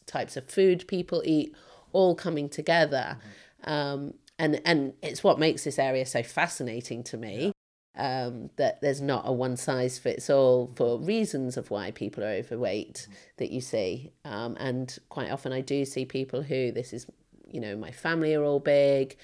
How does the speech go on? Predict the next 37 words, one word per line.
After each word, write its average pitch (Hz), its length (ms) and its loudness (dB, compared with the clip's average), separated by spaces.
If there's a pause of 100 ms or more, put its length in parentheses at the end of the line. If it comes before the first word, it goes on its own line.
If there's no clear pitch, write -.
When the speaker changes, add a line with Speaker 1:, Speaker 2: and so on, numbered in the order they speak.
(320)
Speaker 1:
I 120 140 -2
come 123 260 -2
from 120 540 -4 (340)
whatever 120 420 -2
country, 156 800 2
and 123 200 -2
being 120 220 0
big 127 340 0
is 131 220 -4
Speaker 2:
Yeah. 143 60 -4
Speaker 1:
normal, 147 500 0
and 147 120 -4
it's 104 300 -8
Speaker 2:
Yeah. - 60 -20 (180)
Speaker 1:
seen 151 320 0
as 143 180 -6
a 147 40 -12
sign 143 280 -6
of 143 100 -8
wealth, 160 360 2
and 127 160 -10
so 123 280 -4 (640)
Speaker 2:
So 165 220 6
do 165 220 0
you 202 80 6
have 196 160 8
any 185 160 6
particular 156 1160 6 (400)
approaches 147 880 4
or, 92 440 4
or 95 340 4
phrases 131 720 4
that 110 120 2
you 113 100 0
tend 127 300 0
to 120 120 -2
use 117 220 2